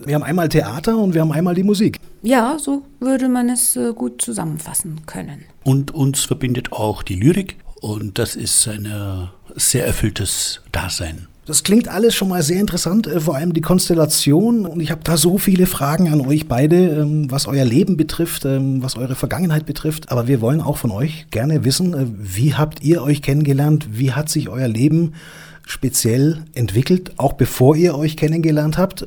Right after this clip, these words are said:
Speaker 1: Wie seid ihr aufgewachsen? Miriam, ich fang bei dir am besten an.
Speaker 2: Okay, also das ist, ähm, ja, da muss ich ein bisschen ausholen, glaub ich. <laughs> Ähm, also ich bin im Rhein-Main-Gebiet aufgewachsen, in Darmstadt, die Stadt mit dem schönsten Namen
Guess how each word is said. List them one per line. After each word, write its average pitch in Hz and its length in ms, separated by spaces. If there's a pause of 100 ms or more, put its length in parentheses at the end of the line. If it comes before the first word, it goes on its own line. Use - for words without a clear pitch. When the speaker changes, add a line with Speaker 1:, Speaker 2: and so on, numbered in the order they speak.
(100)
Speaker 1:
Wie 120 300
seid 151 240
ihr 165 140
aufgewachsen? 95 680
Miriam, 123 220
ich - 220
fang 127 280
bei 123 120
dir 135 180
am 139 160
besten - 260
an. 139 280 (680)
Speaker 2:
Okay, 180 440
also 165 260
das 165 240
ist, - 260
ähm, 151 480 (280)
ja, 160 440 (160)
da 151 120
muss 165 180
ich 202 80
ein - 20
bisschen 175 240
ausholen, 185 500
glaub 160 240
ich. 170 280
<laughs> 226 40 (640)
Ähm, 208 300
also 202 160
ich 226 120
bin 269 140
im 226 100
Rhein-Main-Gebiet 185 920
aufgewachsen, 240 640
in 185 120
Darmstadt, 180 640 (100)
die 175 100
Stadt 202 320
mit 175 140
dem 165 100
schönsten 226 500
Namen 185 460